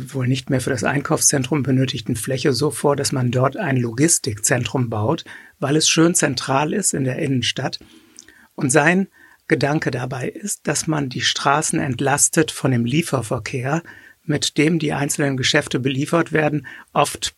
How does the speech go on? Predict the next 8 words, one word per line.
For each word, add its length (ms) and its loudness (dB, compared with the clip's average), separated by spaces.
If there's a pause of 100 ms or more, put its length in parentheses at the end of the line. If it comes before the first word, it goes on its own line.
(100)
parkt 420 -4
da 160 4
irgendwo 800 2 (100)
ziemlich 460 -2
wild 400 2
ein, 340 0 (960)
äh, 140 0
mittelgroßer 880 0